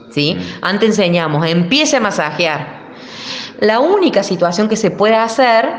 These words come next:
Speaker 1: es desfibrilar.
Speaker 2: Ah.
Speaker 1: Si vos estás en un lugar que tenés acceso a un dea, un desfibrilador externo, porque ahí no se ha demostrado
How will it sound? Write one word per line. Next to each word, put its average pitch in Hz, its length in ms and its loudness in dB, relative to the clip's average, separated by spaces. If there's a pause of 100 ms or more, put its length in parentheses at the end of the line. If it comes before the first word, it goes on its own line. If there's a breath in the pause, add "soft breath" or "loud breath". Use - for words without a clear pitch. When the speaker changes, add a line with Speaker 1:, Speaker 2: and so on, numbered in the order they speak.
(160)
Speaker 1:
es 170 260 0
desfibrilar. 185 1120 0 (760 loud breath)
Speaker 2:
Ah. 107 160 2
Speaker 1:
Si 196 100 2
vos 190 180 2
estás 233 320 0
en 214 100 2
un 226 220 2
lugar 233 580 2
que 165 100 -2
tenés 160 320 0
acceso 180 600 -2
a - 20 2
un 151 260 -2
dea, 156 380 2
un 165 220 0
desfibrilador 151 640 0
externo, 135 600 -4 (360 loud breath)
porque 185 260 0
ahí 208 240 0
no 226 220 2
se 247 160 2
ha - 20 2
demostrado 214 960 0